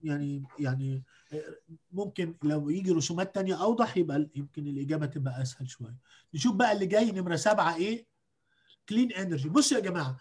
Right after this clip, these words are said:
تحبوا نمشي بسرعة في الموضوع ده؟ يعني إحنا خدنا الفكرة، سبعة عن الإنرجي،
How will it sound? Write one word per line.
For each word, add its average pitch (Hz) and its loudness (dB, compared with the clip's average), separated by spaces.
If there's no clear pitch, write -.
تحبوا 254 4
نمشي 302 2
بسرعة 285 2
في 240 -2
الموضوع 208 2
ده؟ 320 -2
يعني 196 -6
إحنا 208 -6
خدنا 240 -2
الفكرة، 269 0
سبعة 277 6
عن 202 -2
الإنرجي، 247 2